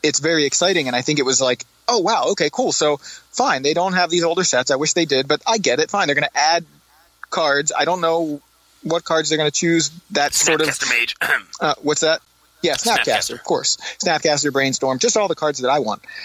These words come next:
Speaker 1: Um,
Speaker 2: I honestly think Snapcaster will be one of the first fifteen to twenty cards.
Speaker 1: Well, that would be, that would be great. Uh, but we'll see. I, I'm not gonna even speculate on that because I don't wanna get my hopes up. Um,
Speaker 2: Get your hopes up, Joey.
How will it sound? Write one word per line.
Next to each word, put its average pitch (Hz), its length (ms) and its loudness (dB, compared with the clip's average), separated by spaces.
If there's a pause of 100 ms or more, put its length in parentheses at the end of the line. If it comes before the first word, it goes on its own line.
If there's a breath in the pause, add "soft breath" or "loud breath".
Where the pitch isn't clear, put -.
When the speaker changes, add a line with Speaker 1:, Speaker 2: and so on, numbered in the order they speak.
(160 loud breath)
Speaker 1:
Um, 139 320 2
Speaker 2:
I 220 160 0
honestly 190 400 -2
think 156 240 -2
Snapcaster 131 580 -4
will 101 120 -8
be 104 100 -4
one 98 160 -2
of 92 60 -8
the 92 60 -6
first - 280 -8
fifteen - 340 -6
to 90 60 -6
twenty 82 200 -10
cards. - 400 -12
Speaker 1:
Well, 135 160 -2
that 147 120 2
would 135 120 0
be, 127 240 -4
that 127 80 0
would 123 120 0
be 120 80 -2
great. 117 320 -2
Uh, 120 280 0
but 151 140 -2
we'll 180 140 2
see. 143 280 0
I, 147 180 2
I'm 170 160 -2
not 165 180 -2
gonna 147 220 0 (380)
even 156 200 0
speculate 147 500 0
on 135 100 0
that 135 120 0
because 135 180 -4
I 135 80 0
don't 170 140 -2
wanna 165 140 0
get 170 140 0
my 131 100 -2
hopes 135 300 -2
up. 101 140 0 (540 loud breath)
Um, 135 340 0
Speaker 2:
Get 143 220 -2
your 175 100 -2
hopes 170 260 -4
up, 131 140 -4
Joey. 113 360 -2